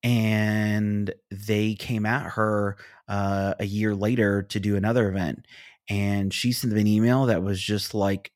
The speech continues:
a gigantic middle finger. And she goes, "I will not be doing this. This is what happened previously. These ideas were stolen and we were not compensated and taken elsewhere. Thank you so much for your interest. I will not be doing this."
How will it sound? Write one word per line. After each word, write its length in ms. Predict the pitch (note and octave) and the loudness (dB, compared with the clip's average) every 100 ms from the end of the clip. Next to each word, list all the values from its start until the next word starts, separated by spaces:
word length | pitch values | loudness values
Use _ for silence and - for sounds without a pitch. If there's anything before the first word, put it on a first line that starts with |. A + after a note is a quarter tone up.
| - | -8
a 80 | G2 | -6
gigantic 720 | G2 G#2+ G2+ G2 G2+ G2 F#2 | -2 0 0 0 -2 -2 -4
middle 240 | G#2 A2 | -2 -2
finger. 320 | G#2 F#2+ F#2 | -2 -4 -4
And 180 | D#2+ F#2+ | -6 -6
she 160 | - G2+ | -6 -2
goes, 340 | G2+ F#2+ F#2+ - - - - - | -2 -2 -6 -14 -20 -20 -14 -4
"I 80 | G#2+ | -2
will 280 | G2+ B2 | 2 2
not 180 | C3+ A#2 | 2 2
be 80 | A2+ | -2
doing 280 | G#2 G#2 G2+ | 0 -2 -2
this. 500 | G2 G2 G2+ - - _ _ G#2+ | -4 -4 -8 -12 -16 _ _ -20
This 360 | G#2 A#2+ A#2 | -4 -2 -2
is 120 | B2+ | -4
what 120 | A#2 A2 | -4 -4
happened 380 | A2 - G#2+ | -4 -4 -6
previously. 800 | - A2+ G#2+ B2 - D3+ D3+ D#3 _ _ _ _ _ | -4 -6 -4 -4 -2 -2 -2 -6 _ _ _ _ _
These 400 | - G#2 A2+ A2+ | -16 -8 -4 -2
ideas 300 | A#2+ A2 A2 | 0 0 0
were 80 | G#2+ | -2
stolen 560 | G#2 - G#2 A2+ A#2 - | -4 -2 0 0 -2 -4
and 420 | A2+ A2 G#2+ G#2 - _ | -4 -2 -2 -2 -6 _
we 360 | G#2 F#2+ G#2 A2 | -12 -8 -2 2
were 120 | A2 | 4
not 200 | A2 - | 2 2
compensated 680 | A2+ G#2 G2+ G#2+ G#2 G#2 G2+ | -2 -2 0 0 0 0 -2
and 180 | G#2+ G2+ | -4 -4
taken 300 | - G2 F#2 | -4 -6 -6
elsewhere. 540 | B1 F#2+ - A1 - - - - - _ _ - | -6 -8 -8 -8 -10 -12 -20 -20 -20 _ _ 0
Thank 180 | A#2+ A2 | 0 0
you 60 | |
so 160 | A#2 B2 | -2 0
much 280 | A2+ A2 - | 0 -2 -6
for 220 | - A2 | -4 -2
your 180 | G2 - | -2 -2
interest. 580 | A2 A2 B2+ A#2+ - - _ | -4 -2 -2 -4 -6 -18 _
I 100 | A2+ | -6
will 120 | G#2+ A2 | -4 -4
not 140 | G2+ | -4
be 120 | G#2 | -6
doing 280 | G2+ F#2+ - | -6 -6 -8
this." 360 | C2 F2 - | -12 -12 -14